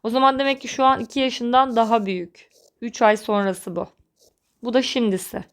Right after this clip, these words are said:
Şimdi Metin şimdi kaç aylıktır diyor çocuklar. E, o zaman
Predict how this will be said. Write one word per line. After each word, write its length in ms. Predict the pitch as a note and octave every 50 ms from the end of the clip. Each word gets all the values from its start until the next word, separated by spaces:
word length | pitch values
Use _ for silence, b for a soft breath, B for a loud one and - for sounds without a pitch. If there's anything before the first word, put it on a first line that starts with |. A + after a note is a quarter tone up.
| _ _ _ _ _ - _ _ _ - _ _ _ _ _ _ _ _ _ _ _ _ _ _ _ _ - _ _ _ _ _ _ _ _ _ - _ _ _ _ _ _ _ _ _ _ _ _ _ _ _ _ _ _ _ - _ _ _ _ _ _ _ B B B B B B B B B B B B
Şimdi 220 | - D#4 D#4 C#4+
Metin 320 | D4 E4 E4+ E4+ F4+ F4+ E4
şimdi 320 | - - D4+ D#4 F#4 -
kaç 260 | - E4 D4+ - -
aylıktır 480 | A#3+ G#3+ G3 F3+ E3+ _ - F#3 E3+ E3
diyor 120 | F#3 F3+
çocuklar. 520 | F3 - F3+ E3 E3+ E3+ - - G3+ - _ _ _ _ _ b b b b b b b b
E, 140 | A3 - A3
o 60 | C4
zaman 460 | A#3+ C#4+ D4+ D4 C#4+ C#4 C4+ - _